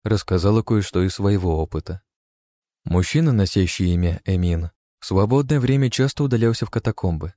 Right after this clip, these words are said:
откуда частенько приходил в помятом состоянии. Ксенос же просто медитировал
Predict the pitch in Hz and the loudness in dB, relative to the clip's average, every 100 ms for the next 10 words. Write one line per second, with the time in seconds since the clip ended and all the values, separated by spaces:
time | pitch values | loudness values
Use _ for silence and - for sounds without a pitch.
0 | _ 90 - 92 82 95 - 92 95 95 | _ -8 -2 -2 0 -2 -2 -2 -2 -2
1 | 104 95 87 90 95 87 85 90 85 95 | -2 0 -2 -2 0 -2 0 -2 -4 -4
2 | 95 90 82 80 - _ _ _ _ _ | -2 0 0 -4 -12 _ _ _ _ _
3 | _ - 95 104 131 135 131 101 107 - | _ -4 0 2 2 0 -2 -2 -2 0
4 | 104 98 90 87 87 85 90 | -2 -2 -2 -2 0 0 -2